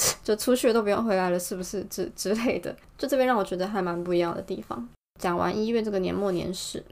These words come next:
接下来是五月的黄金周。五月黄金周最近刚过去嘛，刚好今年是疫情的时期，所以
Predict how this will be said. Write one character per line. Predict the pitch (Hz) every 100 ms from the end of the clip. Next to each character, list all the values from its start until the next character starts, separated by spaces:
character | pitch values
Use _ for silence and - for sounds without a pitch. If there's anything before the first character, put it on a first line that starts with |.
| -
接 | 285
下 | 285
来 | 220
是 | 233
五 | 233 185
月 | 214
的 | 208
黄 | 214 170
金 | 175 175 170
周。 | 175 170 -
五 | 185
月 | 214
黄 | 226 190
金 | 196
周 | 190 190 185
最 | 190
近 | 180 175 -
刚 | - 175
过 | 175 175
去 | 175 -
嘛， | 170 - 185
刚 | 208
好 | 220
今 | 175 196
年 | 196
是 | 180 -
疫 | 175 196
情 | 185 202
的 | -
时 | - - -
期， | - -
所 | - - 190
以 | 175